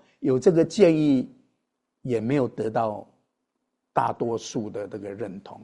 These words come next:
啊，你要知道还在挣扎当中呀，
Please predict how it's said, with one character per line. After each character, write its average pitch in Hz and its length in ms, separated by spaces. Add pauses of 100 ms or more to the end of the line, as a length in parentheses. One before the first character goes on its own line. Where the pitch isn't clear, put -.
(120)
啊， 113 180 (300)
你 117 120
要 117 120
知 113 140
道 110 140
还 123 180
在 135 120
挣 131 300
扎 101 220
当 104 260
中 101 220 (320)
呀， 110 180